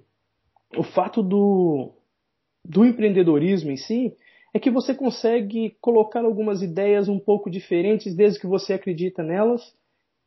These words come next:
e que você possa realmente entender se ela vai trazer algum resultado, é, plausível pra uma determinada operação. Então, se eu tivesse que resumir,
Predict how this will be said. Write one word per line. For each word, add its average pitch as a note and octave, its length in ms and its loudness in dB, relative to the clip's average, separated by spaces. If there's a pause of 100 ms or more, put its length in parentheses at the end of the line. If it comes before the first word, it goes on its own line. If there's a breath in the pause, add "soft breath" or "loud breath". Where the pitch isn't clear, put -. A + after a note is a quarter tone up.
(120)
e G#3 60 2
que - 120 0
você G3+ 320 4
possa G3+ 380 -2
realmente F#3+ 560 -6
entender F3 500 2
se F3 180 -2
ela F3 200 0
vai E3 180 0
trazer D#3 280 2
algum D#3+ 160 0
resultado, D3 840 0 (300)
é, C#3+ 140 2
plausível D3 640 2
pra D3 80 -8
uma C#3+ 80 -2
determinada C3+ 520 -4
operação. B2+ 500 -6
Então, A3 180 2
se A#3 100 -4
eu C4 40 2
tivesse C#4 340 -4
que C4 60 -2
resumir, F#3 600 0